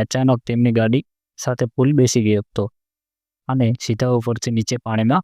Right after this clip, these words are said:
ગરકાવ થઈ ગયો હતો. પુલ ડિક્કી પાસે હોવાથી કાર તોડીને બહાર નીકળી અને બીજા લોકો બહાર નીકળી ના શક્યા, કારણ કે ગાડીને લોક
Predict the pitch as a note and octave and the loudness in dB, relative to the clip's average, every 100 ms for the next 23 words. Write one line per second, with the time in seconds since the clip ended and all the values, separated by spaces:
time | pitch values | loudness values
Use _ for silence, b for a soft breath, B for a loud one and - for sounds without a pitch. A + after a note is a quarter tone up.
0 | - B2+ B2+ A#2 G#2+ G#2 G#2 G#2 G#2+ G#2+ | 0 -2 0 -4 -2 -2 0 0 2 -2
1 | - _ _ _ _ _ _ _ - C3+ | -4 _ _ _ _ _ _ _ -2 2
2 | C3 A#2+ C3+ C3 A#2+ B2+ A2 B2+ B2+ A#2 | 2 0 0 0 0 2 2 2 2 -6
3 | - _ - B2 - A#2+ A#2+ A2+ A2+ B2 | -6 _ -8 -8 -4 0 2 2 2 2
4 | A#2+ A2+ A2+ - _ _ - B2+ A#2 A2+ | 2 0 -4 -6 _ _ -4 0 0 -2
5 | _ _ _ _ _ _ _ B2 A#2+ C3 | _ _ _ _ _ _ _ -2 0 2
6 | A#2 - A#2 A2+ A#2 B2 A2+ A#2+ B2+ C3 | 0 0 0 0 2 0 0 2 2 2
7 | A2+ A2+ A2+ - A#2 A#2+ A2+ A2+ G#2+ A2 | -2 -4 -6 -6 -2 -2 0 0 2 2
8 | D#3 - _ A#2 A#2+ | 2 -2 _ 0 0